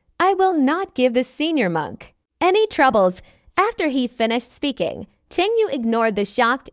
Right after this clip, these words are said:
Tian Wenqing as he placed the pill into his hand and walked out of the room. When they saw Cheng Yu walk out of the room and head straight to the exit, Wu Cheng and Dao Jiu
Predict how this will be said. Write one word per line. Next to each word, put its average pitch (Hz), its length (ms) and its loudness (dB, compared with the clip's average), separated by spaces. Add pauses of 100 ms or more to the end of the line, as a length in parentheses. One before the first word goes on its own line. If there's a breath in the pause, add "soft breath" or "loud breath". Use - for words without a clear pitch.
(100)
Tian 277 360 -4
Wenqing 285 560 -4
as 320 160 -4
he 349 140 -4
placed 349 340 -6
the - 80 -4
pill 240 300 -2
into 277 240 -4
his 247 260 -2
hand 269 340 -4
and 302 300 -4
walked 254 320 -2
out 269 180 -2
of 202 120 -2
the 185 100 0
room. 185 380 -4 (680)
When 359 260 2
they 415 120 2
saw 311 260 -2
Cheng 269 300 -4
Yu 269 80 0
walk 247 320 2
out 247 160 0
of 247 80 0
the 214 120 -2
room 226 340 -2
and 226 200 -2
head 208 300 -4
straight 220 360 -6
to 269 100 -4
the 214 180 -4
exit, 240 480 -4 (200)
Wu 233 120 0
Cheng 330 500 -4
and 320 380 -4 (100)
Dao 285 260 -2
Jiu - 440 -8